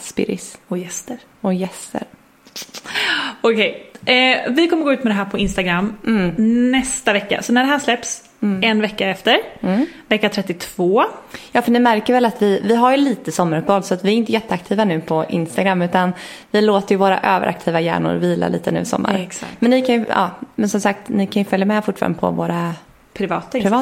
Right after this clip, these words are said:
Speaker 1: privata Instagram.
Speaker 2: Ja.
Speaker 1: Amanda McLean Health och
Speaker 2: Matilda Ritzén.
Speaker 1: Ja.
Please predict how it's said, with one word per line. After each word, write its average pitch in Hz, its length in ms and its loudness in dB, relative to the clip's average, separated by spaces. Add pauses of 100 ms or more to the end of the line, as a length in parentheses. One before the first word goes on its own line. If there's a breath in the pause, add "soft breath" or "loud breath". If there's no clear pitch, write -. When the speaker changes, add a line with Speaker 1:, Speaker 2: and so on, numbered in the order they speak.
Speaker 1:
privata 262 160 0 (160)
Instagram. - 520 -2 (100)
Speaker 2:
Ja. 190 220 -4 (120)
Speaker 1:
Amanda 175 300 0
McLean 170 360 -2
Health 214 460 -4
och - 400 -6 (120)
Speaker 2:
Matilda 208 300 -6
Ritzén. - 340 -10 (160)
Speaker 1:
Ja. 214 160 0